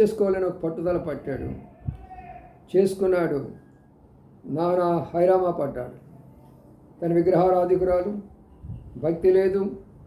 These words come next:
చేసుకున్న తర్వాత కూడా దొంగతనం చేసింది. ఇలాంటి యొక్క పరిస్థితిని అక్కడ మనం చూసినప్పుడు తన కన్నులెత్తినప్పుడే అంత గొప్ప నష్టానికి వచ్చేస్తుంది. అబ్రాహాము కన్నులెత్తాడు, ఇస్సాకు కన్నులెత్తాడు,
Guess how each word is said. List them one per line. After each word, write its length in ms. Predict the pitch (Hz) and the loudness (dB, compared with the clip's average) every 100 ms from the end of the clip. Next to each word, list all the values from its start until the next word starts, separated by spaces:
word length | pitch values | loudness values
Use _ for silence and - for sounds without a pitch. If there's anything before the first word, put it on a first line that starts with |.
| - - - - - | -20 -20 -20 -20 -4
చేసుకున్న 340 | 175 190 208 196 | 0 2 2 0
తర్వాత 260 | 202 190 | 2 2
కూడా 140 | 185 190 | 4 2
దొంగతనం 580 | 160 175 185 185 190 190 | 2 0 2 0 2 2
చేసింది. 500 | 185 196 185 214 208 - - - - - - - - 175 | 2 0 -2 -4 -8 -12 -20 -20 -20 -20 -20 -20 -8 2
ఇలాంటి 400 | 185 220 240 233 | 4 4 4 2
యొక్క 200 | 220 208 | 0 -2
పరిస్థితిని 560 | - 180 185 202 185 | 0 -2 0 -4 -4
అక్కడ 180 | 170 170 | -4 -2
మనం 240 | 165 160 139 | -2 -4 -4
చూసినప్పుడు 640 | 165 - 165 160 196 214 - - - - - - - - | -6 -4 -6 0 0 0 -2 -12 -16 -18 -18 -18 -18 -2
తన 200 | 208 214 | 2 2
కన్నులెత్తినప్పుడే 1040 | - 196 233 247 233 214 208 208 190 185 180 | 0 2 2 6 4 4 2 2 2 4 4
అంత 200 | 165 170 | 0 -4
గొప్ప 240 | 165 165 | -4 -4
నష్టానికి 580 | 156 147 - 190 190 160 | -6 -8 -2 -2 -2 -4
వచ్చేస్తుంది. 480 | 135 135 - - - - - - - - - - - - - - - | -6 -10 -12 -14 -14 -16 -18 -18 -18 -18 -18 -18 -16 -16 -18 -16 -6
అబ్రాహాము 360 | 147 175 180 | 2 4 4
కన్నులెత్తాడు, 800 | 185 180 190 185 185 190 180 175 240 - - - - - - - - | 2 2 4 4 2 2 2 0 -4 -12 -20 -20 -20 -20 -20 -20 -14
ఇస్సాకు 340 | 139 196 190 190 | -6 2 2 4
కన్నులెత్తాడు, 760 | 190 190 190 - 190 185 175 | 2 2 2 4 4 4 2